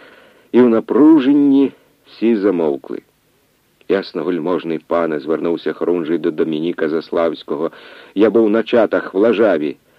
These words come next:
та ледве зрятувався, бо туди прийшов Кривоніс,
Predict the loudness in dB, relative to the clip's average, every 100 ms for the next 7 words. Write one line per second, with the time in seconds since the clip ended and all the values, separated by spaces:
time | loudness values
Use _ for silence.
0 | _ _ _ _ 0 2 4 4 4 4
1 | 2 0 _ -4 2 4 4 4 6 4
2 | 2 -2 -6 -4 -2 2 2 2 0 0
3 | 2 2 2 0 2 4 6 6 4 2